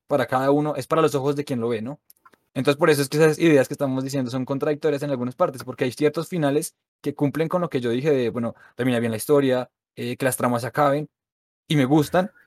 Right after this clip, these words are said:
o al contrario, hay finales que cumplen con eso, pero no me gustan del todo, como hay finales que no cumplen con que terminen todas las historias y queden así como, eh, abiertos, finales abiertos,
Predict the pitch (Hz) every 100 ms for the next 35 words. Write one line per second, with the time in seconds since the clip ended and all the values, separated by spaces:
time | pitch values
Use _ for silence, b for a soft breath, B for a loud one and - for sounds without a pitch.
0 | b b 147 143 139 165 147 123 156 147
1 | 151 139 143 165 127 139 151 139 127 127
2 | 139 143 151 156 147 139 143 180 _ _
3 | _ - 156 143 - 139 165 160 160 -
4 | 143 123 147 139 165 165 - 147 139 123
5 | 127 131 147 143 127 143 - 147 127 127
6 | 143 127 127 135 139 127 117 _ _ _
7 | _ _ - - 135 139 151 143 180 -
8 | 143 131 135 139 123 - 196 -